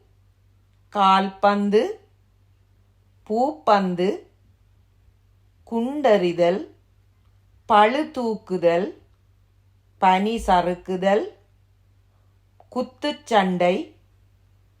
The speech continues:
படகுப் போட்டிகள், நீச்சல், மிதியுந்து ஓடுதல், அம்பு விடுதல் போன்ற விளையாட்டுகளும்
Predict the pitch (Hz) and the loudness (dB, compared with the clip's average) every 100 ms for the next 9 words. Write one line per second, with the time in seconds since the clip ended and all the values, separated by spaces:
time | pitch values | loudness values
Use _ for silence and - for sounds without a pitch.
0 | _ _ _ _ _ - 190 196 233 262 | _ _ _ _ _ 2 4 6 2 0
1 | 220 - 196 185 - 190 180 196 269 403 | -8 -4 0 0 -2 -10 -4 -2 -2 -6
2 | _ _ _ _ _ _ _ _ _ _ | _ _ _ _ _ _ _ _ _ _
3 | _ _ _ _ - 185 214 233 226 - | _ _ _ _ -10 -4 -2 -2 -6 -6
4 | 202 190 208 339 - _ _ _ _ _ | 0 2 0 -4 -12 _ _ _ _ _
5 | - 185 220 262 262 262 254 247 214 185 | -8 -6 -6 -6 -4 -4 -4 -2 0 2
6 | 180 180 170 180 202 339 - _ _ _ | 2 0 -2 -2 -2 -6 -14 _ _ _
7 | _ _ _ _ _ - 180 226 254 262 | _ _ _ _ _ -6 -4 -2 0 0
8 | 247 185 175 165 170 175 262 - _ _ | 2 0 -2 0 0 0 -2 -10 _ _
9 | _ _ 208 214 240 254 247 233 202 185 | _ _ 0 2 0 -2 -2 -2 0 0
10 | 175 170 175 175 180 170 165 156 170 311 | 2 0 -2 -4 -8 -4 -4 -4 -6 -8
11 | - | -14